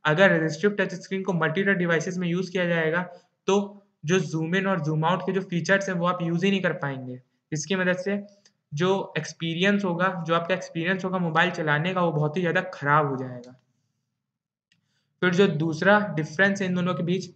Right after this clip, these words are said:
वो है resistive touch screen में क्या है, allow both finger and non-finger input, for example glove। मतलब है कि अगर आप gloves पहने होंगे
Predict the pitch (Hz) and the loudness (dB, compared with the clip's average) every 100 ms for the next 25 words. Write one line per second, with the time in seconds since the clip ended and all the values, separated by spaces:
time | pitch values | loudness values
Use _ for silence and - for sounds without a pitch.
0 | - 185 190 180 185 - - - - 156 | -2 0 2 -2 -6 -18 -20 -18 -2 0
1 | 160 165 202 202 - - 190 190 185 180 | 0 2 2 2 -2 -6 -2 -2 -2 0
2 | 170 170 202 - _ - - 160 170 196 | 0 0 -6 -18 _ -14 -2 4 6 6
3 | 190 160 196 196 180 175 196 190 190 165 | 4 0 0 0 -4 0 4 4 2 0
4 | 180 180 175 165 160 151 143 135 - - | 0 -2 -4 0 0 0 -2 -4 -4 -16
5 | - - 165 160 160 156 175 151 147 139 | -14 0 0 2 0 0 -2 0 0 -2
6 | - _ - 147 190 190 196 - _ _ | -8 _ -8 2 4 4 0 -6 _ _
7 | - - 160 165 196 196 202 147 156 196 | -16 -2 2 4 6 6 4 -4 6 6
8 | 202 - 180 160 160 143 135 | 6 0 0 2 0 -2 -4